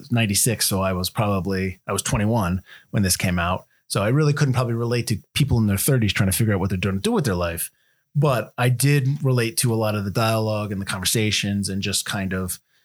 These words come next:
the writing of the piece. That's probably why I was a little bit more, uh, attracted to the movie when, when I first came out.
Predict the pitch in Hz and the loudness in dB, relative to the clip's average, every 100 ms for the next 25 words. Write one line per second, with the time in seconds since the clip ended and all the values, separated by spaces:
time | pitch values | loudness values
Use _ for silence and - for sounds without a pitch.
0 | _ - 104 98 95 113 _ _ _ _ | _ -4 0 0 -4 -10 _ _ _ _
1 | _ _ - 131 127 127 123 120 104 95 | _ _ -6 0 2 2 2 0 0 0
2 | 90 107 87 - 98 - 98 101 95 92 | 0 2 2 0 0 0 2 2 0 -2
3 | 92 95 - 98 - 101 101 95 98 95 | -4 -6 -6 -4 -4 -4 -4 -4 -2 -2
4 | 90 85 - - _ _ _ _ _ - | -2 -4 -8 -14 _ _ _ _ _ -6
5 | - 85 82 82 90 - - 160 165 135 | -2 0 0 -2 -4 -6 0 2 2 2
6 | 107 101 87 90 87 87 92 90 104 95 | 2 0 0 -4 -6 -6 -8 -6 -4 0
7 | 113 107 85 | 2 2 0